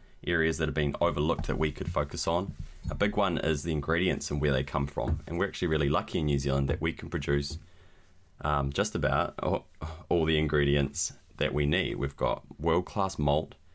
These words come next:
We've, uh, our hops are famous for their unique qualities, and we've got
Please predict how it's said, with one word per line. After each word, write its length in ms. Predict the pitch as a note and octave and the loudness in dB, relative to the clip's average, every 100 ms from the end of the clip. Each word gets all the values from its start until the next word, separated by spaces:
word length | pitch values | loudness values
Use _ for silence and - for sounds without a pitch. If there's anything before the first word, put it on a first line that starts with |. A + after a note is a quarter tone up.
| - - | -20 -12
We've, 180 | - C#2+ - - | -6 -6 -6 -4
uh, 180 | C#2+ - | -4 -2
our 80 | C#2+ | -6
hops 560 | - F#2+ - - - - - - | -4 -4 -4 -6 -10 -12 -20 -12
are 80 | - | -8
famous 500 | - D#2 D#2 F2 - | -2 -2 0 -2 -4
for 220 | - D2 | -4 -2
their 100 | D2 | 2
unique 380 | D2 C#2+ D2 C#2 | 2 4 2 0
qualities, 580 | - C#2+ C2+ D#2 - - - - - | 0 2 2 2 -2 -10 -18 -20 -12
and 100 | D2 | -4
we've 200 | D2+ C#2 | -4 -2
got 260 | D#2 D2 | 0 0